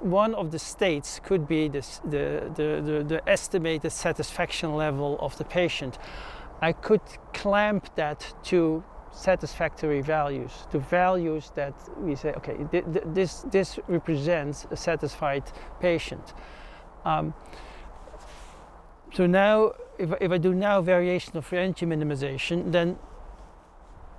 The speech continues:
all the actions, um, will be inferred, both explorative and exploitative, to fulfill that future state, to fulfill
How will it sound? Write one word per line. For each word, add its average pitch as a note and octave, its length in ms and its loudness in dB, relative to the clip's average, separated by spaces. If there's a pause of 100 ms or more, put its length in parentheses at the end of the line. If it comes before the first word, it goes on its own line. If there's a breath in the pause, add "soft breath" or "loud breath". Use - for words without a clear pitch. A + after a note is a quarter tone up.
(520)
all G3 180 6
the F#3 160 4
actions, - 680 -2 (360)
um, D#3 420 -4 (140)
will F3+ 240 6
be E3+ 220 2
inferred, D3+ 600 0 (120)
both F#3+ 400 2
explorative E3+ 720 0 (100)
and D3+ 140 -4
exploitative, D#3+ 800 2 (640 loud breath)
to E3 100 4
fulfill E3 840 4 (640)
that E3 180 2
future D#3+ 340 2
state, - 460 -2 (140)
to D#3 80 0
fulfill D3+ 720 2